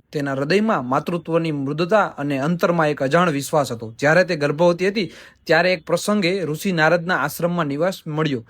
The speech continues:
આશ્રમમાં વહેતી મંત્રધ્વનિ, ધૂપની સુગંધ અને નારદની મૃદુ વાણી, "નારાયણ, નારાયણ." નારદે ધર્મ, ભક્તિ અને પરમાત્માની મહિમા સમજાવી.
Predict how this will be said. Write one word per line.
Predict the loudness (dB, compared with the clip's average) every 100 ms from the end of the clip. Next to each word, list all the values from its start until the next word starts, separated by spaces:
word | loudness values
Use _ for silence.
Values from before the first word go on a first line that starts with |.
| -20 _ _
આશ્રમમાં | -10 -8 -2 0 2 2
વહેતી | 2 0 -2
મંત્રધ્વનિ, | -2 -4 -4 -4 -6 -2 -2 -2 -4 _ _ -6
ધૂપની | -6 -4 -6
સુગંધ | -2 0 0 0 -6
અને | -4 -4
નારદની | 0 2 2 0 -4 -4 -6
મૃદુ | -6 -4 -2 0
વાણી, | 2 0 -2 -10 _ -6
"નારાયણ, | 0 2 2 2 0 0
નારાયણ." | -2 0 2 2 2 -2 -6 -12 -20 _ _ _ _ -8
નારદે | -2 0 2 0
ધર્મ, | 0 0 2 0
ભક્તિ | 0 -2 -2 -2 0
અને | 0
પરમાત્માની | -2 -2 -2 -2 -2 -4 -4
મહિમા | -4 -4 -2 -2
સમજાવી. | -2 -2 -2 -2